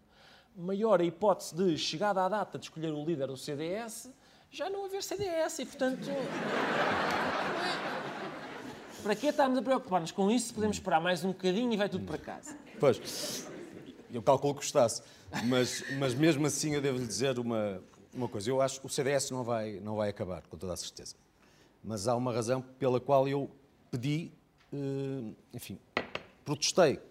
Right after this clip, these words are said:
Speaker 2: contra essa, contra essa antecipação. A primeira tem que ver com a possibilidade que eu tenho que ter de falar com os militantes do C D S,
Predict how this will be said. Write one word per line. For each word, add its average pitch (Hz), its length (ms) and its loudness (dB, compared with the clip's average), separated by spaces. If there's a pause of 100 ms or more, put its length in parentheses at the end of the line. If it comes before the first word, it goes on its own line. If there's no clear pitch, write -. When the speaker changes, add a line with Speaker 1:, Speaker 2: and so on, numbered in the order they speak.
(220)
Speaker 2:
contra 120 280 0
essa, 117 380 2
contra 120 280 -2
essa 117 180 0
antecipação. 87 520 -8
A 95 40 -14
primeira 160 280 2
tem 160 140 2
que 127 80 -10
ver 151 160 4
com 147 260 0 (600)
a 131 60 -4
possibilidade 123 540 2
que - 80 -6
eu 117 40 -2
tenho 123 200 0
que - 100 -14
ter 135 260 6
de - 540 -20
falar 123 280 6
com 123 140 0
os 107 80 0
militantes 110 500 0
do - 60 -6
C 107 100 0
D 104 140 4
S, 120 260 0